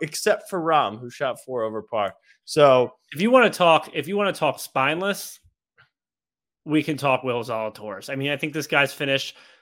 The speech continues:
Speaker 2: second in the last four of the last five majors or something. I will say it on the pod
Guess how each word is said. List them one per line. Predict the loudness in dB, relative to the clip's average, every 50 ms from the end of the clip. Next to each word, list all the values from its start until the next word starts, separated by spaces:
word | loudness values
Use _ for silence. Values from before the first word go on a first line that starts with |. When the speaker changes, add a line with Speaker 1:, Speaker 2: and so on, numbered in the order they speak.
| _ _ _ _ _ _ -14
Speaker 2:
second | -12 0 2 2 2 2 0 -2
in | -2 -2
the | -2
last | 0 2 2 2 2 0 -4
four | -4 -2 0 2 2
of | 0 0
the | -2 0
last | 2 4 2 2 2 -2 -6
five | -2 0 2 2 2 0 -2
majors | -2 -2 -2 -2 -2 -4 -6 -8 -8
or | -10 -8
something. | -6 -6 -6 -4 -4 -6 -6 -8 -12 _ _ _ _ _
I | -4 -2 0 0
will | 0 -2 -8
say | -8 -4 -2 0 0 0
it | 0
on | -2 -2
the | -4 -6
pod | -4 -4 -4 -4 -4 -6 -8 -12